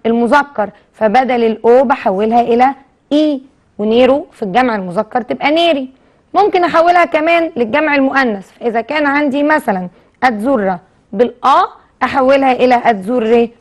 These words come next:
بحرف الإي، فبقت كده بالجمع المؤنث. طيب النوع التاني أنا بعملها على إنها صفات شاذة أو صفات غير عادية، بمعنى أحيانا بنسميها صفات النوع التاني، إنها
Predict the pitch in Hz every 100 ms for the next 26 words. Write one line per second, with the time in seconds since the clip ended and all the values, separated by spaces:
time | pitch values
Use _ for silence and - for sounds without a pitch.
0 | _ - 254 262 226 - _ _ 226 220
1 | 233 254 302 247 226 214 - 233 214 202
2 | 202 226 214 247 330 403 _ _ 285 320
3 | 302 254 - _ _ _ 254 220 214 -
4 | 269 349 415 339 - 269 254 247 240 _
5 | _ _ 311 339 254 220 220 294 294 233
6 | 220 233 247 269 262 262 _ - 269 262
7 | 294 294 196 _ _ - 254 233 196 208
8 | 285 381 _ _ _ _ - 247 240 220
9 | - 247 240 247 _ 196 254 254 240 247
10 | 262 302 339 _ _ _ 226 285 269 220
11 | 220 254 359 _ - - 247 233 214 185
12 | 220 226 220 - 226 233 233 285 285 285
13 | 320 262 196 _ _ _ _ - 254 294
14 | 262 220